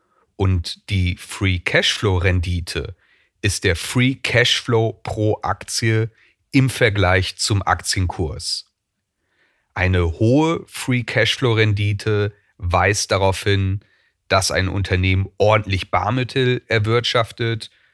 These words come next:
mit dem es Schulden tilgen und zum Beispiel Dividenden zahlen kann. Und man kann verschiedene Unternehmen hinsichtlich ihrer Free Cashflow Rendite miteinander vergleichen.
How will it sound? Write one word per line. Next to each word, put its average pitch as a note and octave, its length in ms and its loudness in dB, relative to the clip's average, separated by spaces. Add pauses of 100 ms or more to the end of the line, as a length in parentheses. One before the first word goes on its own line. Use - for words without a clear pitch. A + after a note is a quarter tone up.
(240)
mit F#2 140 -2
dem G2+ 100 0
es F#2+ 100 0
Schulden A2 400 2
tilgen A2 560 -2 (220)
und A2 140 -2
zum G#2 180 -2
Beispiel F#2+ 360 2
Dividenden G2 540 2
zahlen D#2+ 360 -4
kann. - 440 -10 (640)
Und F#2 160 -6
man F#2 180 0
kann F#2+ 220 2
verschiedene B2 640 0
Unternehmen G#2+ 760 0 (300)
hinsichtlich G#2+ 800 0
ihrer F#2+ 480 0
Free - 380 -2
Cashflow G2 600 0
Rendite F#2 760 0 (280)
miteinander F2+ 540 0
vergleichen. F2+ 800 0